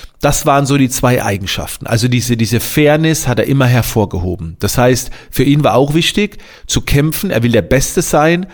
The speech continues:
aber immer fair, niemals über Leichen gehen oder, oder wie auch immer, oder Tricks oder sonst was. Und so hat mich mein Vater erzogen,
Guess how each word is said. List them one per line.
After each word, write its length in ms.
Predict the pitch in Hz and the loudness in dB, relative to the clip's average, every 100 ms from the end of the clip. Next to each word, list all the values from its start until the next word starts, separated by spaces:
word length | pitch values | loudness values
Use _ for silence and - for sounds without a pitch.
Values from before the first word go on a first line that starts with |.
| - - - | -18 -16 -4
aber 380 | 139 135 - - | 0 0 -2 -2
immer 320 | 202 180 175 | 2 4 2
fair, 380 | - - 98 82 | 0 0 0 0
niemals 400 | 117 160 139 - | 2 2 2 0
über 160 | 123 | 2
Leichen 440 | 110 123 139 - 120 | 4 4 2 -2 -2
gehen 400 | 127 123 123 123 | 0 2 2 0
oder, 300 | 117 113 117 | 0 0 0
oder 180 | 110 107 | 0 2
wie 120 | 110 | 0
auch 120 | - | 0
immer, 340 | 107 90 98 - | -2 -4 -8 -12
oder 200 | - - | -12 -4
Tricks 480 | 104 143 147 - - | 0 0 0 -6 -4
oder 180 | - - | -4 -4
sonst 340 | 98 95 - | -6 -8 -12
was. 280 | - - - _ _ _ _ _ _ _ _ - - | -14 -16 -18 _ _ _ _ _ _ _ _ -8 -2
Und 140 | 120 | 0
so 340 | - 151 170 - - - | 4 4 4 0 -12 -6
hat 140 | 123 | -6
mich 120 | 135 | -2
mein 140 | 127 107 | -2 0
Vater 240 | 120 107 | 2 2
erzogen, 520 | 90 - 170 165 165 | 0 2 4 4 0